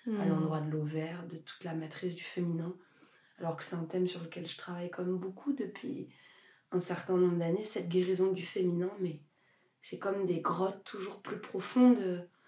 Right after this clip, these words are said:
Speaker 1: où, où tu t'approches toujours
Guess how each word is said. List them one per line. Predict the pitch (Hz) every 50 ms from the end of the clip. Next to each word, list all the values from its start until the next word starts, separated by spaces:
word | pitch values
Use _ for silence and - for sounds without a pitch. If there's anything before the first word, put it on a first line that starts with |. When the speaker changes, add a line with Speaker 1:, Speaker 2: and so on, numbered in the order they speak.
| - _ _ - - - - - - - - _ _ -
Speaker 1:
où, | 180 175 - -
où | 190 180
tu | - - 185 175
t'approches | - 175 170 - - - 196 196 - -
toujours | - - 190 180 185 190 190 185